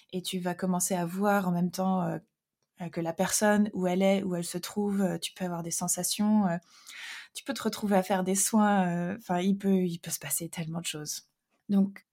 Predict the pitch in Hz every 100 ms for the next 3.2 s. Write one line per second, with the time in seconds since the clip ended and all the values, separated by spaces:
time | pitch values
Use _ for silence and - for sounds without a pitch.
0 | - 220 214 247 294 226 196 196 196 196
1 | 254 240 262 - 277 311 - - - 240
2 | 233 220 202 196 196 214 214 208 202 190
3 | 190 254